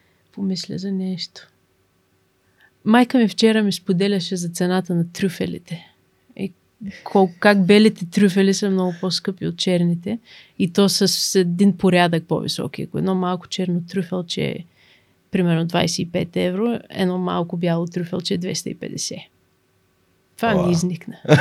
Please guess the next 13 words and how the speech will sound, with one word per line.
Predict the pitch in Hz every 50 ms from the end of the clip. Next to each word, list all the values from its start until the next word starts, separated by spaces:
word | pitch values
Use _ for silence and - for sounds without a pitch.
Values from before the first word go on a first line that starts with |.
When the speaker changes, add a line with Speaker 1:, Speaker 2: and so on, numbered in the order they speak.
| - - 180 170 - 196
Speaker 1:
Дано | 220 240 247 262 269
не | 262 240
съм | - 262 254
объркала | 254 220 233 240 233 226 233 214 208 196
коле-, | 185 208 202 202 196 196 - - -
кое | - 202 190
е | 185
бяло | 170 170 185 185 185 180 190
и | - -
кое | - 196 202
е | -
черно. | - - - - 170 190 - - _ _ - - - - - 214 190 - - - - _ _
Speaker 2:
Супер. | - - - 117 107 117 127 -